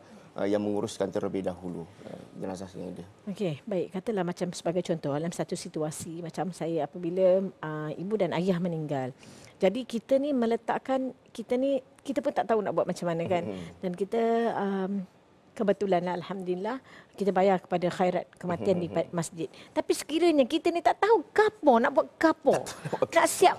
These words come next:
Speaker 2: apa, kan? Macam saya, kan,
Speaker 1: Mhm.
Speaker 2: bila orang katakan balik pada masjid, nak pergi cari, pergi cari kain batik, pergi cari
Speaker 1: Mhm.
Speaker 2: kain, pergi cari, ya, nak buat apa ni, tak tahu apa. Lepas tu nak buat macam mana.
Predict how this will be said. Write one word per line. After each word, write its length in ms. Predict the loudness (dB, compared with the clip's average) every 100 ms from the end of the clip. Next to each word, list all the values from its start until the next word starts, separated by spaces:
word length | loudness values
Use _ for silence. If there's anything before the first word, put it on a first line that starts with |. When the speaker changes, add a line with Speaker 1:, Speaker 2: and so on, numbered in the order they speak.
| 4
Speaker 2:
apa, 460 | 4 4 2 6 6 6
kan? 160 | 6 4
Macam 320 | 4 0 -2
saya, 160 | -2 2
kan, 160 | 2
Speaker 1:
Mhm. 40 | 2
Speaker 2:
bila 40 | 0
orang 120 | 0
katakan 240 | -2 0 2
balik 240 | 2 2
pada 80 | 2
masjid, 320 | 0 0 2
nak 160 | 2 0
pergi 160 | -6
cari, 320 | 2 2 2 -2 -8 -18 -18 -4
pergi 220 | 0 0 0
cari 300 | 0 0 -2
kain 220 | 2 4
batik, 640 | 6 4 2 0 2 2 2
pergi 140 | 2
cari 280 | 4 4 2 0
Speaker 1:
Mhm. 60 |
Speaker 2:
kain, 420 | 2 4 6 6 4
pergi 160 | 2 0
cari, 180 | 0 -2 -12 -20 -6
ya, 160 | 0
nak 160 | 2 4
buat 160 | 4
apa 180 | 2 0 -2
ni, 80 | 0
tak 160 | 2
tahu 160 | 4 4
apa. 280 | 2 4 4
Lepas 320 | 4 2 -2
tu 80 | 0
nak 160 | 0 2
buat 160 | 0
macam 160 | 2 4
mana. 460 | 4 4 2 0